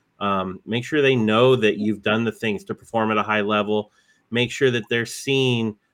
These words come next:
those really cool before and after pictures, that you're educating them on what makes you different, why you perform at a high level compared to the average detailer. Um, you know, don't just, you know,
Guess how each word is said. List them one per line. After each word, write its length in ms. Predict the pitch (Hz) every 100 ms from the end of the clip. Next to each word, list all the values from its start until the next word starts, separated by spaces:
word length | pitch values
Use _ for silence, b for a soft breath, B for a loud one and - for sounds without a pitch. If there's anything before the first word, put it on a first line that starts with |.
| -
those 200 | 104 98
really 260 | 120 123 123
cool 560 | - 120 120 120 117 _ _ _
before 280 | - - 131
and 100 | 127
after 340 | 120 120 120 113
pictures, 680 | - 113 - 120 110 107 -
that 260 | 98 101 101
you're 220 | 101 101 -
educating 640 | 127 127 120 120 113 110
them 400 | 110 110 107 104 _ _ _
on 140 | 98 101
what 180 | 117 117
makes 320 | 113 - -
you 100 | 110
different, 500 | 95 110 104 107 101
why 280 | 98 107 117
you 220 | 113 110
perform 400 | 107 - 107 104
at 80 | 98
a 40 |
high 200 | 98 101
level 340 | 95 95 92 92
compared 320 | 101 101 101
to 80 | 95
the 140 | 95
average 360 | 92 92 85 -
detailer. 500 | 87 - 92 87 85 _ _ _ _ -
Um, 420 | 101 98 90 87 _ _
you 80 | 104
know, 300 | 101 92 87 _ _
don't 300 | 113 117 107
just, 480 | 107 117 110 - - _ _ _ -
you 140 | 110
know, 220 | 98 90